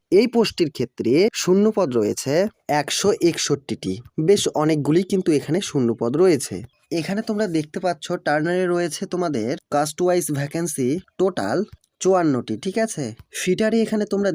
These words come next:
দেখতে পাচ্ছ ভ্যাকেন্সি রয়েছে দুশো সাতটি, ঠিক আছে, অর্থাৎ অনেকগুলি করে কিন্তু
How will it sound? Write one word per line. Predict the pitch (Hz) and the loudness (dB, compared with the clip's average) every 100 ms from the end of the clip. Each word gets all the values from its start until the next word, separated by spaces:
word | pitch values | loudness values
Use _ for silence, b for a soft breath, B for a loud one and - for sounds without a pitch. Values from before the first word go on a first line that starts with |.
| 131 | 0
দেখতে | 127 185 | -2 -6
পাচ্ছ | 180 165 - 185 131 | -4 -4 -2 -4 -2
ভ্যাকেন্সি | 127 160 160 151 | -4 -2 -2 -2
রয়েছে | 175 170 160 - 113 151 - 139 | -2 -2 -4 -4 -4 -4 -4 -4
দুশো | 147 147 196 220 | -2 0 0 -2
সাতটি, | - 160 151 - 120 | 0 -4 -4 -4 -4
ঠিক | - 240 | -2 -2
আছে, | 233 156 110 | -2 0 0
অর্থাৎ | 127 - 185 - - | 0 -2 -4 -2 -2
অনেকগুলি | 143 151 135 165 | 0 0 0 -2
করে | 156 156 151 | 0 0 0
কিন্তু | 151 143 | 0 0